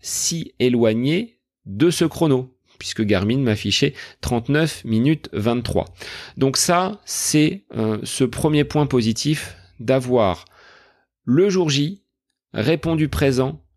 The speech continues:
et atteint l'objectif. Ça se passe pas tout le temps comme ça, je vous l'assure.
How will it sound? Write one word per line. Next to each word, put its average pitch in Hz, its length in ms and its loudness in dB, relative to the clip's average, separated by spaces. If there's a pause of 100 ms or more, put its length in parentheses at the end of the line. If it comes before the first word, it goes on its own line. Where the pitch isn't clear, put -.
(280)
et 143 100 4
atteint 135 280 2
l'objectif. 120 600 -2 (400)
Ça - 160 -6
se - 80 -6
passe 107 200 -2
pas 139 100 0
tout 135 140 -2
le 110 40 -6
temps 120 140 -2
comme 110 180 0
ça, - 460 -2
je 95 140 -8
vous 127 140 0
l'assure. 127 640 2